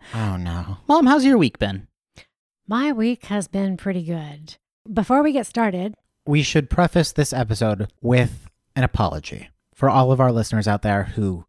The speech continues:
Speaker 1: listened to our last episode and were completely confused for why we named the episode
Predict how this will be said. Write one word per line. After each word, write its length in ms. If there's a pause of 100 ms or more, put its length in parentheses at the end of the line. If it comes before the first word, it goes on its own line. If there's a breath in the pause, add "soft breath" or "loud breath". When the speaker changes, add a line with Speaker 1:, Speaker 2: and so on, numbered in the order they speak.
Speaker 1:
listened 380
to 80
our 100
last 260
episode 400
and 220 (160)
were 240
completely 720
confused 480
for 120
why 200
we 120
named 260
the 400
episode 460